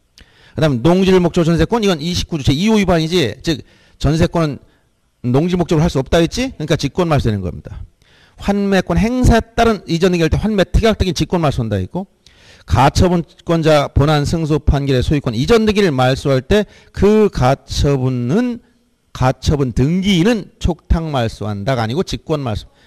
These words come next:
굉장히 어려운 내용이에요. 이것도 내용을 촉탁 등기를 이해해야 되는 거야.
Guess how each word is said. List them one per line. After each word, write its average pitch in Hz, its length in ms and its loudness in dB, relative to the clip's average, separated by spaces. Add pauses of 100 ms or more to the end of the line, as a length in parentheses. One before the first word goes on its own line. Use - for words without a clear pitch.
굉장히 143 280 -6 (260)
어려운 151 400 0
내용이에요. 104 340 -2
이것도 113 420 -2
내용을 123 360 -2 (180)
촉탁 - 420 -2
등기를 160 260 0
이해해야 165 260 4
되는 120 200 2
거야. 98 260 0